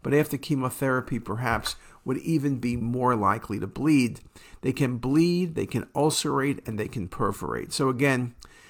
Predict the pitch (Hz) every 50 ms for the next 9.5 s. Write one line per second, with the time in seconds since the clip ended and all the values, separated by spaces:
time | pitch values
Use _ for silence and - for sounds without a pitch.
0 | - - - _ _ - 165 165 185 196 170 - - 170 160 160 151 147 135 127
1 | 120 117 147 190 190 - - - 190 165 165 156 - 143 135 131 131 - 139 117
2 | 110 110 110 120 131 151 160 143 - 151 120 120 104 101 107 113 - - 71 -
3 | - - 185 180 - - 165 151 143 139 - - - - - - _ _ _ 151
4 | 156 151 - - 180 156 139 135 135 - 147 131 127 127 - 135 117 113 107 107
5 | 123 131 135 127 - - - 98 101 - - - 95 95 - - - - - 151
6 | 143 - 127 117 110 _ _ - - - 226 247 269 254 202 147 135 131 135 131
7 | - - _ _ - - - - - _ _ - 160 147 131 - 180 180 165 -
8 | 170 156 151 147 139 131 127 135 135 135 127 120 117 113 104 101 127 117 120 117
9 | 113 104 104 104 104 107 95 104 101